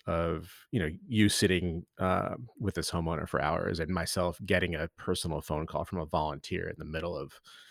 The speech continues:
you know, storm recovery work? You know, how do you take those experiences and really scale them so that as the organization grows and you have thousands of,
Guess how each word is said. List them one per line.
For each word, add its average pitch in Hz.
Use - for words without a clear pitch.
you 104
know, 73
storm 92
recovery 82
work? -
You 98
know, 85
how 139
do 165
you 180
take 117
those 92
experiences 92
and 92
really 90
scale 85
them 170
so 101
that 90
as 87
the 92
organization 85
grows 147
and 113
you 98
have 80
thousands 107
of, 85